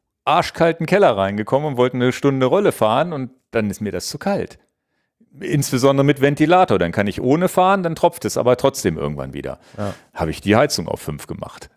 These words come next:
Speaker 1: <laughs> Und Fenster auf, darf ich auch keinem erzählen.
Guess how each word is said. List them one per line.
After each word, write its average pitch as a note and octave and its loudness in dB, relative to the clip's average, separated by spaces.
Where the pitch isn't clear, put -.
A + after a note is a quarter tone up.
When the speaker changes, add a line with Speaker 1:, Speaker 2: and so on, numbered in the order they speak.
Speaker 1:
<laughs> - 0
Und D#3 0
Fenster - 0
auf, - -4
darf - -10
ich - -8
auch D3 -8
keinem - -2
erzählen. C#3 0